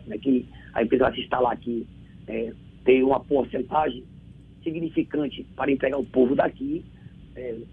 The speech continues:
é, ajudar algumas associações, algumas ongs que faz, fazem também serviço social,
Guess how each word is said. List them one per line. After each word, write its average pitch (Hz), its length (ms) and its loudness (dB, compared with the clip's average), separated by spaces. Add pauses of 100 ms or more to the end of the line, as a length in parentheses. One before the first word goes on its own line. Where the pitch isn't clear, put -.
(120)
é, - 300 -6
ajudar 135 300 4
algumas 135 420 2 (600)
associações, 139 800 2
algumas 131 280 2
ongs 127 340 2
que - 120 -18
faz, 120 220 -2 (220)
fazem 120 300 0
também 117 440 -4 (460)
serviço 127 280 0
social, 131 600 0